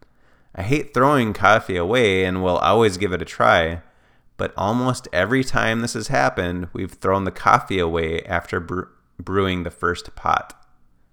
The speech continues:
The following are six of our favorite dark roast coffee beans.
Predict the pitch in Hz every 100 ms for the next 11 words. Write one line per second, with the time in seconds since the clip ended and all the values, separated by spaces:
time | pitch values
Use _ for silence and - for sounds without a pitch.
0 | _ _ _ _ _ - 101 - 135 165
1 | 107 90 90 78 87 - 214 - - 90
2 | 87 - 98 98 95 80 82 87 90 92
3 | 90 - - 80 - 90 98 123 90 85
4 | -